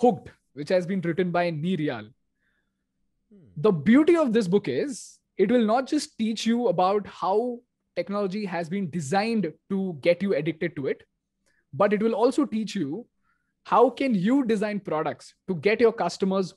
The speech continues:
Speaker 1: hooked to your product.
Speaker 2: Hmm.
Speaker 1: And it has got questions at the end of every chapter, which is the favorite part of my book, which will, it will push you to throw light on certain things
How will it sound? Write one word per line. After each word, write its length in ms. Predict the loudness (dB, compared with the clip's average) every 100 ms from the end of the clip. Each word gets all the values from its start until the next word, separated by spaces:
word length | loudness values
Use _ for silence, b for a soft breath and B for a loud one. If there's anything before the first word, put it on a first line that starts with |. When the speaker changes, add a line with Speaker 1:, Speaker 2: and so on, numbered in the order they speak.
| -2
Speaker 1:
hooked 240 | -2 -2 -8
to 80 | -6
your 260 | -4 -4 -4
product. 480 | -6 -6 -8 -16 _ _ _ _ _ _ -20
Speaker 2:
Hmm. 120 | -20 _ _ _ _ _ _
Speaker 1:
And 220 | 0 2 4
it 120 | 4
has 160 | 4
got 300 | 6 2 2
questions 440 | -2 -2 0 2 4
at 120 | 2
the 140 | 0
end 180 | -4 -2
of 100 | 0
every 280 | 0 -2 -6
chapter, 360 | -4 -4 -4 -8
which 160 | -6
is 120 | -6 -4
the 100 | -4
favorite 540 | -4 -4 0 -2 0
part 180 | -2 -2
of 80 | -4
my 120 | -6
book, 300 | -6 -10 _ _ _ b b b b b
which 240 | -4 0 2
will, 260 | 2 0 -4 _ _ _ _ _ _ _ _ _ -16 -16 -4
it 160 | -2 2
will 160 | 0
push 340 | 0 0 0 0
you 140 | -2
to 140 | -2 -4
throw 400 | 2 4 4 0
light 380 | -2 -2 -4 -6
on 160 | -8
certain 420 | -6 -4 -2 -4
things 500 | -4 -6 -8 -12 -20